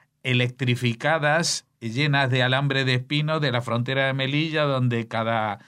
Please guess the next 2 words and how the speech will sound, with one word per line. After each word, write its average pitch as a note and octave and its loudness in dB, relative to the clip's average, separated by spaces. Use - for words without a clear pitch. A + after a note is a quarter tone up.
cada, G#2+ -2
mm, G#2 -6